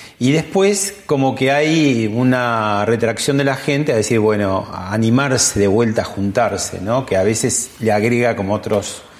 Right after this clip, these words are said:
eh, dos meses, ¿no?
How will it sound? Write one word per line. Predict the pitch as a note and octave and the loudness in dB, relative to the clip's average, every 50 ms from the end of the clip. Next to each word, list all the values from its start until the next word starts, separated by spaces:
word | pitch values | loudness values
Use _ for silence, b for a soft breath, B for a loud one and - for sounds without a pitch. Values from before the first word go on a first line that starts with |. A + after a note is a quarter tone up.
| B B B B B B B B B - | B B B B B B B B B -6
eh, | G#2 G2 G2 G2 F#2+ F#2 F#2 F#2 F2+ F2+ F2+ F2+ F2+ F2 F2 | -4 -2 -2 -2 -2 -2 -2 -4 -4 -4 -4 -4 -4 -6 -4
dos | F#2 A2+ A2 G#2+ A2 | -2 -2 -2 -2 -2
meses, | G#2+ G2 F2+ F#2 - - - F#2 F2 E2+ | -4 -4 -4 -4 -6 -6 -8 -10 -10 -10
¿no? | F#2+ A2 B2 C#3+ | -8 -6 -6 -6